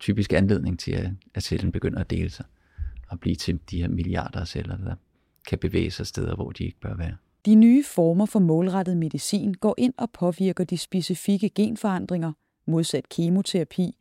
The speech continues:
Speaker 2: hvor giftstofferne både angriber kræftceller, men også kroppens raske celler. Derfor er første skridt, når man skal behandle patienter med præcisionsmedicin, at finde frem til præcis, hvilke proteiner i cellerne,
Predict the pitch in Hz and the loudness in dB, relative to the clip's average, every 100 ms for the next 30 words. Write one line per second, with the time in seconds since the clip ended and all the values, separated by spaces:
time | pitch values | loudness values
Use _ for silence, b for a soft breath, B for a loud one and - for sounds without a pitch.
0 | b b - 202 208 247 - - 175 156 | b b 2 2 4 0 0 -2 0 0
1 | 151 135 - 151 170 - 156 170 - 151 | -4 -4 -2 0 2 0 0 0 -2 -4
2 | - - 175 214 - 202 165 160 _ _ | -6 -2 -2 0 0 0 0 -4 _ _
3 | - 196 147 143 131 - 135 - 147 156 | 2 4 2 0 -4 -4 -6 -6 -4 -2
4 | 185 - 214 - 131 131 123 _ - 240 | -2 -2 -4 -2 -4 -6 -10 _ 2 2
5 | - - 165 170 - 190 - 170 - 147 | 2 0 0 0 -2 0 2 0 0 -10
6 | - 160 - - - 156 143 - 143 139 | -4 -4 -4 -4 0 2 2 -4 -6 -2
7 | 156 170 175 - 135 180 170 170 147 - | -2 -2 -4 -8 -2 0 0 -2 -6 -6
8 | 139 - 135 202 214 202 165 156 170 156 | -10 -8 -2 0 2 0 -2 -4 -4 -6
9 | 147 B B B 196 - 208 196 - 208 | -8 B B B -2 2 2 2 0 -2
10 | - - 190 196 _ - 214 - - 285 | -2 0 0 -2 _ -6 -4 -2 -2 -2
11 | - - - 170 175 202 - 147 - 208 | -6 -14 -2 0 2 -2 -4 -6 0 2
12 | 214 165 151 147 - 156 180 214 | 2 0 -6 -6 -2 0 2 2